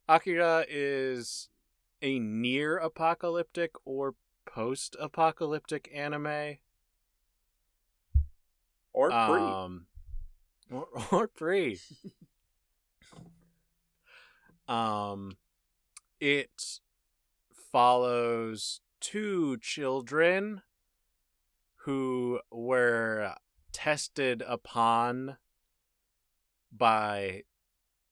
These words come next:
Speaker 1: a scientific group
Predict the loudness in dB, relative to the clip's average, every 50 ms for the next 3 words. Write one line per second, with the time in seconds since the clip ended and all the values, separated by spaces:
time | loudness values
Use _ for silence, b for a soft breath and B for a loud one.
0 | _ _ _ _ _ _ _ _ _ _ _ _ _ _ _ _ _ _ _ -4
1 | -4 -4 -4 -6 -6 -8 -8 -10 -10 -10 -10 -8 -8 -4 -2 0 0 2 2 0
2 | -2 -4 -4 -4 -4 -2 -2 -4 -6 -8 -8 -14 -20 -12 -6 0 2 2 2 0
3 | -2 -10